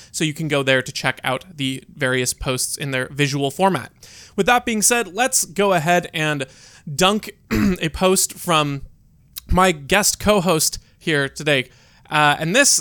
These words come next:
this one comes back from two thousand and twelve. Now, um, to give context, uh, in two thousand twelve, I was on an international school field trip in the U K,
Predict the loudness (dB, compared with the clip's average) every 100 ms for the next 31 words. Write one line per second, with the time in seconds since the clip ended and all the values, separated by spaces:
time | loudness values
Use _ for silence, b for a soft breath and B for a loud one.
0 | 0 0 0 0 -2 -2 -4 -4 -2 -6
1 | -2 0 -2 -4 -6 -2 -2 2 2 2
2 | 0 -4 -6 -4 4 4 4 -2 -12 B
3 | B B B -4 0 2 0 -2 -2 0
4 | -2 -4 -8 -6 -2 -2 -2 0 0 0
5 | 0 -2 -2 -10 -12 b b b b 0
6 | 2 2 0 -2 0 0 0 2 2 0
7 | 0 2 2 2 2 4 6 4 4 -2
8 | 0 0 -2 -4 -2 2 4 4 2 -2
9 | -4 -2 0 2 2 2 -6 -2 0 0
10 | 0 0 0 -8 -12 -6 -4 -2 -2 2
11 | 4 4 2 -4